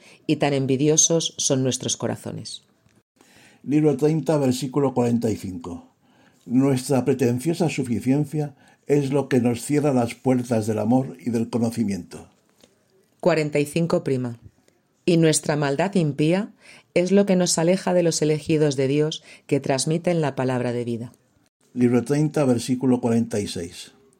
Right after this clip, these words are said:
Speaker 2: El reposo es lo que está en el movimiento y lo anima.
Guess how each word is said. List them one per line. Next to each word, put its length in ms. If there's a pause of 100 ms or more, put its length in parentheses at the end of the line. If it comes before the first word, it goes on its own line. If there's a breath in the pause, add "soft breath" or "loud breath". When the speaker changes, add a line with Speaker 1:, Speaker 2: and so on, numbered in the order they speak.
(520 soft breath)
Speaker 2:
El 220
reposo 760
es 220
lo 160
que 100
está 280
en 80
el 100
movimiento 920
y 120
lo 100
anima. 460